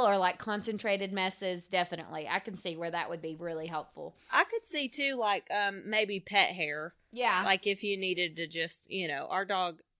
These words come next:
Speaker 2: doesn't shed, but I could see where that would be helpful. If there's, like, a certain spot that you constantly,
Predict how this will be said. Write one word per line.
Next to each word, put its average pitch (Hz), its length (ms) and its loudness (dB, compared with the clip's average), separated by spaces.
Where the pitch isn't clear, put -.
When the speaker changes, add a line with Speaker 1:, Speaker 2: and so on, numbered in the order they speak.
Speaker 2:
doesn't 180 420 -6
shed, 190 400 -4
but 165 180 -2
I 180 120 6
could 175 220 -6
see 185 200 0
where 160 180 -6
that 160 220 2
would 160 140 -4
be 160 100 -8
helpful. 156 440 -6
If 165 120 -14
there's, 180 240 -4
like, 175 160 -8
a 180 80 -4
certain 175 380 -2
spot 165 560 0
that 170 180 2
you 170 140 -2
constantly, 165 840 -6